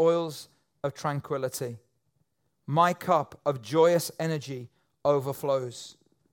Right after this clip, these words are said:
Surely harmony and effectiveness shall be the fruits of my hour, for I shall walk in the pace of the Lord and dwell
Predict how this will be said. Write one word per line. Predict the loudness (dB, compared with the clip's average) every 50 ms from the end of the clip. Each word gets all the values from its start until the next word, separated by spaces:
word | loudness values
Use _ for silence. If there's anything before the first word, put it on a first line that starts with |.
| _ _ _ _ _ _ _ _ _ _ _ _ _ _ _ _ _ _ _ _
Surely | -12 -2 2 4 6 6 6 6 4 2
harmony | 0 -4 -2 2 6 6 6 6 4 2 -2 -4 -4 -4
and | -2 -2
effectiveness | -2 0 2 0 0 0 -2 -6 -4 -4 -6 -6
shall | -2 0 0 2
be | 4 2 2
the | 2
fruits | 0 -2 0 2 2 2 2 -2 -6
of | -4 -4 -2
my | -2 -2 -4 -2 -2
hour, | -2 0 0 0 -2 -4 -6 _ _ _ _ _ _ _
for | -2 -2 0 2 2
I | 4 4 4 2
shall | 0 -2 -4 -4 -4 -2
walk | -2 -2 -2 -2 -4 -4 -8 -14 -20 _ _ _ _ _ _ _ -2
in | 0 0 0
the | -2
pace | -4 -2 -2 0 0 -2 -4 -6 -8 -6
of | -6 -6 -6
the | -4 -2
Lord | 0 0 0 0 -2 -4 -10 -14 -20 _ _ _ _ _ _ _ _ _ _ _ -6
and | -4 -2 -2 -2 0
dwell | 0 0 0 0 -2 -6 -8 -12